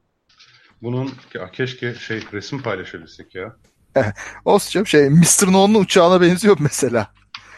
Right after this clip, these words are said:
Speaker 2: Onu
Speaker 1: mister
Speaker 2: söyle-
Speaker 1: No'nun uçağını bilmediğim için sana söyleyemiyorum.
Speaker 2: Ha, tabii işte
Speaker 1: Ya bu
Speaker 2: genç
Speaker 1: çok
Speaker 2: kuşak.
Speaker 1: basit.
Speaker 2: <laughs> Ha,
Speaker 1: Bir
Speaker 2: liseliler
Speaker 1: dediğimiz
Speaker 2: bilmez
Speaker 1: iki
Speaker 2: mister
Speaker 1: kanatlı.
Speaker 2: No.
Speaker 1: Şimdi malzeme teknolojisi iyi değilken henüz o tarihlerde,
Speaker 2: Hı.
Speaker 1: e,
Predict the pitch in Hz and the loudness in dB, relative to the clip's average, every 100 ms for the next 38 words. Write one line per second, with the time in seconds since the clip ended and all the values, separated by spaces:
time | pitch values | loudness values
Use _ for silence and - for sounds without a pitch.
0 | _ _ 135 139 139 120 123 127 - 135 | _ _ -8 -8 -6 -4 -2 -4 -8 -10
1 | 143 156 123 127 202 - 110 120 127 123 | -8 -6 -4 -4 -4 -8 -10 -6 -4 -2
2 | 123 139 120 - - _ - 131 120 117 | -2 -2 -4 -8 -18 _ -4 -2 0 0
3 | 104 127 120 113 - 143 135 185 226 233 | 0 -2 -2 -4 -4 2 2 2 0 2
4 | 135 190 190 _ _ _ - 165 139 147 | -2 -2 -12 _ _ _ 2 4 4 2
5 | - 151 160 151 135 147 143 147 143 143 | 0 -2 -2 -2 -2 -2 -4 -2 -2 -2
6 | 143 123 127 117 92 - _ - - - | -2 -2 -6 -10 -10 -12 _ -20 -16 -16
7 | - - 131 147 117 - 127 135 143 165 | -14 -12 -6 -6 -6 -6 0 2 4 2
8 | 175 165 156 151 143 139 131 143 135 - | 2 0 -2 0 0 -2 -4 -6 -8 -12
9 | _ - 120 127 170 143 - 147 208 - | _ -6 -4 -2 -2 -2 -4 -6 -6 -4
10 | 104 175 - - - - 104 107 87 82 | -2 -2 -6 -14 -12 -8 -2 -2 -2 -4
11 | 85 90 208 294 _ _ _ _ 156 117 | -6 -6 -8 -12 _ _ _ _ -6 -6
12 | _ _ _ _ 107 | _ _ _ _ -6